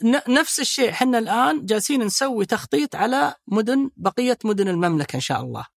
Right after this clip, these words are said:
إنها يعني، آه، نمشي فيها. آه، خلصنا تخطيط يمكن عدة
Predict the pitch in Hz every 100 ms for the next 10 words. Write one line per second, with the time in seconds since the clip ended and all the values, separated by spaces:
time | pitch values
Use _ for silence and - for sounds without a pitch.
0 | _ _ _ _ - 196 196 196 254 -
1 | - - 160 151 165 160 156 147 143 139
2 | 135 139 - - - 165 214 190 202 233
3 | 226 277 294 _ _ _ _ - 165 160
4 | 156 214 240 220 240 226 160 - - -
5 | 220 - 208 - 208 190 185 170 202 196